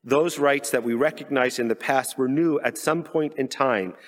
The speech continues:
They came into being because courts acknowledged them, upheld them, and recognized them." In Canada, the Supreme Court has established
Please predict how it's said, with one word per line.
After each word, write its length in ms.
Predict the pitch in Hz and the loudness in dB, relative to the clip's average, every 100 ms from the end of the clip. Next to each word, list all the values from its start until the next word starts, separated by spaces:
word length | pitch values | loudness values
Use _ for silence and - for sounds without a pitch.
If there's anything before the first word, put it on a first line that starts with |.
| - - | -20 -4
They 100 | 123 | -4
came 300 | - 165 180 | -2 -2 0
into 220 | 175 156 | 0 -2
being 420 | 123 135 143 135 117 | -2 0 2 0 -2
because 380 | 113 - 113 | -6 -2 -2
courts 340 | - - 143 - | -2 -4 -2 -4
acknowledged 560 | 110 110 123 127 127 - | -6 0 2 2 -2 -4
them, 200 | 117 113 | -4 -2
upheld 460 | 101 - 120 117 | -8 -4 -4 -2
them, 300 | 120 110 107 - _ _ | -4 -4 -6 -8 _ _
and 240 | 104 98 | -8 -4
recognized 720 | 101 101 110 - 92 85 80 78 | -4 -4 -6 -6 -6 -6 -8 -10
them." 260 | 78 107 _ _ _ _ _ _ _ _ _ _ _ _ _ _ _ | -12 -14 _ _ _ _ _ _ _ _ _ _ _ _ _ _ _
In 100 | 113 | -6
Canada, 760 | 117 - 180 190 160 104 92 120 - - _ _ _ _ _ _ _ _ - | -6 -2 0 2 2 2 0 -6 -14 -20 _ _ _ _ _ _ _ _ -8
the 80 | 117 | -6
Supreme 460 | - - - 170 | -4 -4 0 0
Court 220 | 165 156 | 2 0
has 160 | 139 131 | 2 0
established 720 | 131 - 147 139 139 - - | -2 0 0 2 0 -2 -8